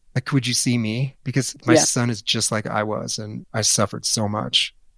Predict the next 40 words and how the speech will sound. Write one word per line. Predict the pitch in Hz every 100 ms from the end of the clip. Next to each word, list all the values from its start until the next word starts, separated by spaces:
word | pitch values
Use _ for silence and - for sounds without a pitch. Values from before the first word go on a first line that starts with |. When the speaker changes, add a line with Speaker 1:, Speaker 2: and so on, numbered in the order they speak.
| _ _ -
Speaker 2:
Ugh. | 165 160 -
Speaker 1:
So | - 123 113 110 - _ - - _ _ -
the | 151
core | - 147 175 196 214
stuff, | 202 - - - 139 143 -
if | 131
you | 127
will, | 123
of | 117
psychiatry | - 123 120 113 - 127 127
is | 117 107 - 175 160
very | 107 117 113 113
genetic. | - 104 101 107 -
I | 156
mean, | 135
there's | 117 117
huge | 180 160
environmental | 123 123 120 117
influences, | 120 131 127 123
but | - 113
the | -
apple | 123 131 127
doesn't | 117 117
fall | - 107
far | 107 107
from | - 104
the |
tree. | - - 120 - _ - - - - -
So | - - 135
a | 123
lot | 127 127 135
of |
the | 120
stuff | - - 113 -
we | 107
see | - 117
that | 107
causes | - 117 113 107
the | 113 107
most | 104 107 104 104 - - -